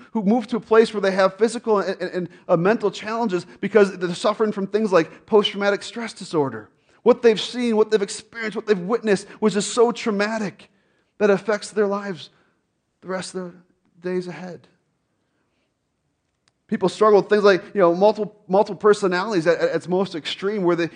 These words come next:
they, they have to compartmentalize the pain and different trials that they've gone through to figure out how to make heads or tails of it.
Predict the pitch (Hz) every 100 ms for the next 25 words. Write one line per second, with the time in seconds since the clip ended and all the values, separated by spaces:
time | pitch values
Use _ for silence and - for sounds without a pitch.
0 | - 180 170 170 190 170 185 - 208 165
1 | 180 214 196 175 170 156 160 190 202 190
2 | 160 185 170 - - 175 190 160 170 156
3 | 175 180 196 - 139 131 - _ _ _
4 | _ 151 - 185 185 165 190 190 180 170
5 | 190 180 160 - 196 196 156 127